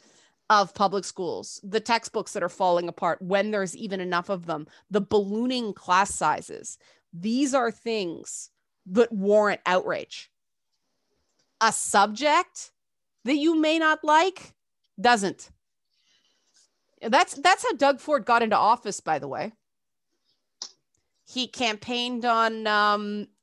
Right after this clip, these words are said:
reverting or, or reviewing the, uh, sex ed curriculum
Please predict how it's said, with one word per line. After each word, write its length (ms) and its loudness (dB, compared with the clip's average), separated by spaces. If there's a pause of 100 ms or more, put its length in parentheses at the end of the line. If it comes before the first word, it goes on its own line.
(140)
reverting 760 0
or, 240 0
or 200 2
reviewing 880 -2 (500)
the, 420 -2
uh, 400 4
sex 360 -4
ed 180 -2
curriculum 640 -4